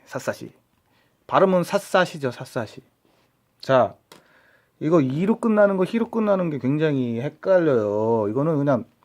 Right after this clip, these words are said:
각계 격파로 가야 됩니다. 근데 이 원칙이 있어요. 원칙 이거 하나만 알고 있으면 된다. 원칙, 대원칙이 있습니다. 대원칙. 이로,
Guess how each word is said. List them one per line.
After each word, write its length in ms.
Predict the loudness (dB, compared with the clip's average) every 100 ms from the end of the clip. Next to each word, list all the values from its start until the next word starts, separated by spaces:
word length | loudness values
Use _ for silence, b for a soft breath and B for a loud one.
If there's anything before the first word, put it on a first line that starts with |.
| _ _ _ _ _ _ _ _ _ _ _
각계 480 | -6 -6 0 4 4
격파로 440 | 2 -2 0 0
가야 260 | 0 -2 0
됩니다. 520 | -2 -4 -8 -10 -14 _
근데 400 | -2 2 0 0 _
이 120 | -2
원칙이 460 | 2 2 2 -4 -6
있어요. 420 | -4 -2 -2 -4 _ b b b b b
원칙 380 | 4 4 4 2
이거 160 | 2
하나만 300 | 2 2 4
알고 140 | 4 2
있으면 220 | 0 -4
된다. 160 | -4 -4
원칙, 420 | 0 -2 -2 -6
대원칙이 680 | 0 4 6 6 2 -2 -6
있습니다. 300 | -6 -6 -8
대원칙. 1000 | -8 -2 2 4 4 0 -2 -6 -8 -10 _ _ _ _ _ _ _ _ _ _ _ _ _ _ _ _ _ _ _ _ _ _ _ _ _ _
이로, 680 | 0 4 8 8 8 6 2